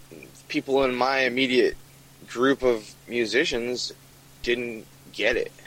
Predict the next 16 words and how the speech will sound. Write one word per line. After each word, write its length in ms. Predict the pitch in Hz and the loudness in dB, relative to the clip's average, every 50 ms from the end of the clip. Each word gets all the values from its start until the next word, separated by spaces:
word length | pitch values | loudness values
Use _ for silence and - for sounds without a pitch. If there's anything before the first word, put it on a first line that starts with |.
| - - - - - - - - - - - - - - - - - - - - - - - - - - - - - | -20 -20 -16 -16 -16 -16 -18 -20 -20 -20 -18 -18 -18 -18 -20 -20 -20 -20 -20 -20 -20 -20 -20 -20 -20 -20 -20 -18 -12
which 100 | - - | -4 -2
is 140 | 190 - - | -2 -2 -2
fine, 380 | - - 156 185 170 110 87 - - - - - | 0 2 2 4 4 2 -2 -8 -14 -20 -20 -14
you 100 | - 101 | -12 -10
know. 200 | 101 104 110 117 - - - - - - | -8 -6 -6 -6 -8 -10 -20 -20 -20 -14
So 140 | - - 131 | -4 0 2
I'm 140 | 151 202 175 | 2 4 4
a, 280 | 135 127 117 110 107 - - - - - - - - - - - - - - - - - - - - - - | 4 4 4 2 0 -2 -6 -18 -20 -20 -20 -20 -20 -20 -20 -20 -20 -16 -16 -16 -16 -16 -20 -20 -12 0 0
I've 100 | 127 - | 0 2
played 220 | - 151 135 113 | 4 2 2 2
in 40 | 107 | 2
a 40 | 107 | 2
lot 160 | 113 143 180 | 4 4 4
of 40 | 160 | 2
different 220 | 123 - 98 90 85 | 0 -6 -8 -10 -6
bands, 420 | 78 62 64 - - - - - | -6 -6 -6 -6 -8 -10 -12 -12